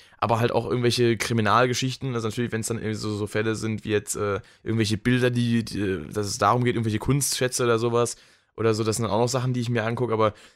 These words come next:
so, äh, an Hör in dem Fall eher, aber wenn jetzt irgendwie zum Beispiel so, so Folgen, die mich halt, äh, anhand des Covers und des Titels am meisten catchen, so Sachen wie Schrecken aus dem Moor, Der tote Mönch, Fels der Dämonen und sowas,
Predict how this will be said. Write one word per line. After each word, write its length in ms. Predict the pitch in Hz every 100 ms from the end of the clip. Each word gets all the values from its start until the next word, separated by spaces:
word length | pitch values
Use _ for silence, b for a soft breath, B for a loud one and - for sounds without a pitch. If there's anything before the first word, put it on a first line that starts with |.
| _
so, 220 | 113 117
äh, 400 | 107 107 - -
an 200 | - 104
Hör 280 | 110 120 117
in 160 | 113 110
dem 80 |
Fall 300 | - - 110
eher, 240 | 110 127 113 B B B
aber 160 | 117
wenn 100 | 113
jetzt 160 | 123 -
irgendwie 180 | 123 120
zum 100 | 120
Beispiel 160 | 117
so, 80 | 113
so 340 | 107 - 107 107
Folgen, 380 | 120 131 135 117
die 80 |
mich 200 | 123 117
halt, 200 | 120 117
äh, 220 | - 113 110 b b b -
anhand 360 | 113 113 123 117
des 160 | -
Covers 380 | - 131 135 127
und 40 |
des 120 | 123 -
Titels 280 | 147 135
am 80 | 107 110
meisten 300 | 120 123 120
catchen, 320 | 127 131 120
so 80 | 107
Sachen 220 | 107 110
wie 60 |
Schrecken 280 | 107 113 110
aus 220 | 90 107
dem 140 | - 107
Moor, 260 | 107 120
Der 100 | 117
tote 280 | 107 123 113
Mönch, 480 | 113 120 127 123 -
Fels 240 | 123 120
der 100 | 120
Dämonen 420 | 117 113 120 143 139
und 100 | 117
sowas, 280 | 120 117